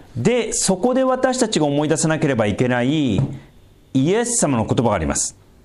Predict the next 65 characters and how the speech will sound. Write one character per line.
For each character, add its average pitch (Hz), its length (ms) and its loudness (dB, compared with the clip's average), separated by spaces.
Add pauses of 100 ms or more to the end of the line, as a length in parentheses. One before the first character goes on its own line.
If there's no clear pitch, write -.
(360)
マ 302 140 2
タ 170 100 2
イ - 20 0
の 131 80 0
十 143 120 0
章 139 100 0
の 123 80 2
十 120 80 2
六 131 120 0
節 117 200 0
で 123 200 0
い 160 100 2
い - 20 2
で 131 100 0
す - 100 -4
か？ 131 380 -2 (440)
こ 95 80 2
れ - 20 0
弟 123 120 2
子 131 80 -2
に 165 40 0
言 113 80 -2
っ - 20 -8
て - 60 -4
ま 82 80 -2
す - 100 -6
ね。 117 220 -2 (280)
「私 165 360 0
は 175 300 -2
狼 262 600 2
の 156 100 0
中 135 260 0
に 120 360 -2 (340)
羊 220 460 -2
を 226 60 0
送 185 380 0
り 254 80 2
出 254 120 2
す 254 120 -2
よ 208 100 2
う 139 40 0
に 110 100 2
し - 100 -2
て、 127 440 -2 (360)
あ 139 100 2
な 214 140 0
た 220 120 2
方 214 260 0
を 113 180 2
使 - 300 0
わ 139 120 2
し 131 140 0
ま 110 120 2
す。 - 180 -4 (640)
で 220 160 2
す - 160 -2
か 131 120 2
ら、 104 100 2
蛇 370 560 0
の 302 180 2
よ 190 240 2
う 147 60 0
に 101 120 0
賢 - 340 0
く、 113 380 0